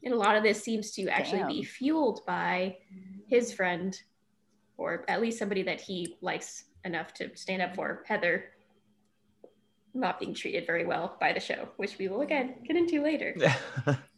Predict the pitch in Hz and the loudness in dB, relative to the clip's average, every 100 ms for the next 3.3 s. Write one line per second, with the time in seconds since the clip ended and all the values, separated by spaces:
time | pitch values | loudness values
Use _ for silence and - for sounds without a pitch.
0 | - 160 269 349 294 392 330 330 - - | -4 -2 4 6 10 12 12 12 12 12
1 | 285 85 - - - - - - - 214 | 12 12 10 8 8 6 6 2 -2 -2
2 | 214 127 156 151 120 120 98 78 92 143 | 6 10 12 12 12 12 10 8 8 8
3 | 151 - | 8 -2